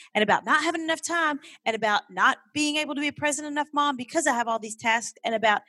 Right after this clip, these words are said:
"You don't understand how much I'm doing." You know,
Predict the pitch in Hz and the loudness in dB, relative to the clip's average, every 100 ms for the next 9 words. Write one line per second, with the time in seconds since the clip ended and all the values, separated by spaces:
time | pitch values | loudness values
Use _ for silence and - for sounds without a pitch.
0 | - - - 214 302 320 311 294 277 - | -14 -20 -6 -2 0 0 -2 -2 -2 0
1 | 339 330 294 269 - _ _ - 285 285 | -2 0 0 -2 -6 _ _ 0 2 2
2 | 277 254 247 294 294 240 247 - _ _ | 0 -2 -4 -4 -2 -2 -4 -14 _ _
3 | - 302 269 | -2 2 2